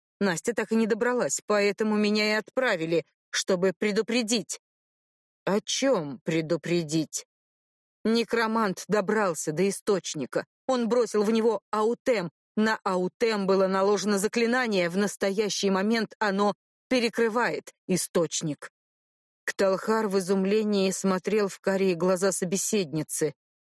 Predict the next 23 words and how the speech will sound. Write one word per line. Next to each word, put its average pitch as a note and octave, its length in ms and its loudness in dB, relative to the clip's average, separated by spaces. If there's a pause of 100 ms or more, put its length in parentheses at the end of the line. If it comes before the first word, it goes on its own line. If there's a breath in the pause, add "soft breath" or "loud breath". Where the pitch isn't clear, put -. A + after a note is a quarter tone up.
(280)
Источник G3+ 920 -2
перекрывают? F#3+ 960 0 (420 loud breath)
Но F#3 140 2
зачем? A3 560 0 (500)
И F3 160 0
где D#3+ 480 0
Настя A3 480 -2
с - 100 -4
Витором? G#3 560 2 (480)
Похоже, B3+ 440 0
они C#4 180 0
добираются C4 580 0
своими C4 420 0
силами, F#3+ 600 2
по G#3+ 140 -2
крайней A3 400 0
мере, A3+ 340 2 (380)
он G3+ 240 0
бы G3+ 120 2
хотел G#3 520 0
в C#3+ 80 -2
это E3 180 0
верить. E3+ 540 -2